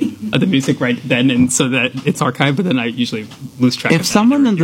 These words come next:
Speaker 1: everything.
Speaker 2: world told you, "Abhishek, we're gonna take the violin away from you," what's your next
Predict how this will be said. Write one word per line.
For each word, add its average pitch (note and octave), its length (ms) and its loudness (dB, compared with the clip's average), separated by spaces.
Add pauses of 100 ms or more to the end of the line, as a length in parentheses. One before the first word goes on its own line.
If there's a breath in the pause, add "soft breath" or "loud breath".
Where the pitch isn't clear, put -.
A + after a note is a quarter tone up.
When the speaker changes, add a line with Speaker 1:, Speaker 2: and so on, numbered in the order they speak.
(100)
Speaker 1:
everything. A#2+ 120 4
Speaker 2:
world C3+ 300 2
told A2+ 280 2
you, G#2 140 2
"Abhishek, A2 460 2
we're A2+ 140 4
gonna A2+ 180 4
take A2 260 0
the G#2+ 100 4
violin G#2 440 2
away G2 280 2
from F2+ 200 0
you," D#2 300 0 (320 soft breath)
what's D3+ 300 2
your C3+ 80 4
next A#2 340 0